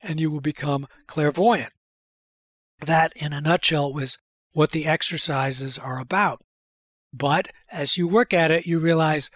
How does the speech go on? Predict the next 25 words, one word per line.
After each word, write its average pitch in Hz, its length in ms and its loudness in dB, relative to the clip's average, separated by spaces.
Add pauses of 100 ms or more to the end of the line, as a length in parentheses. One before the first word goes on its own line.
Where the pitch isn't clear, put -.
(260)
just - 380 2 (160)
how 160 300 2
hard 151 520 2
a 147 60 -10
task 143 560 -2
it 151 100 -2
is. 170 440 2 (600)
And 156 280 0 (140)
it's - 220 -4
not 165 320 0 (100)
a 139 280 -6 (400)
abstract 165 720 0
task. 135 480 -4
It's - 160 -4
something 160 420 -4
that 143 240 -2 (920)
takes - 320 0
hold 208 420 4
of 143 100 -4
your 151 200 0
whole 175 360 2 (140)
soul 180 600 2
and 143 140 -6
your 151 180 -4
being, 139 500 -2